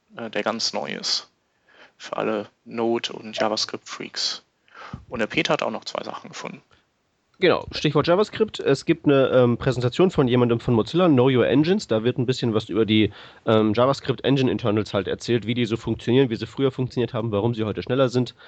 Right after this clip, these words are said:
Speaker 2: wie sie in Zukunft noch schneller werden. Das ist, ähm, sehr nerdig, aber sehr interessant.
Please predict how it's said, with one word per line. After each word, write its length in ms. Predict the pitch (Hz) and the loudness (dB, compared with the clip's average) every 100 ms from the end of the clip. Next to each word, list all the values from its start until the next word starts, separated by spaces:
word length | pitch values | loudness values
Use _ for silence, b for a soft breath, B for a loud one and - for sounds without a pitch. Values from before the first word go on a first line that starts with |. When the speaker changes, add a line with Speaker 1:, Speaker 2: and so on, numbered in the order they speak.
| B B B | B B B
Speaker 2:
wie 140 | 120 | -2
sie 100 | 123 | 0
in 60 | 104 | 0
Zukunft 260 | - - 117 | -2 -6 -6
noch 100 | 107 | -2
schneller 220 | 113 104 | 2 2
werden. 240 | 135 202 - b b b _ | 2 0 -8 b b b _
Das 180 | 127 - | 2 2
ist, 380 | 151 - - - | -2 -2 -4 2
ähm, 520 | 127 123 123 120 - | 4 4 0 -2 -4
sehr 220 | 110 139 | 0 2
nerdig, 360 | 131 147 190 - | 4 2 0 -2
aber 240 | 131 127 | 2 2
sehr 140 | 117 113 | 0 -6
interessant. 420 | 113 104 143 | -6 -6 -6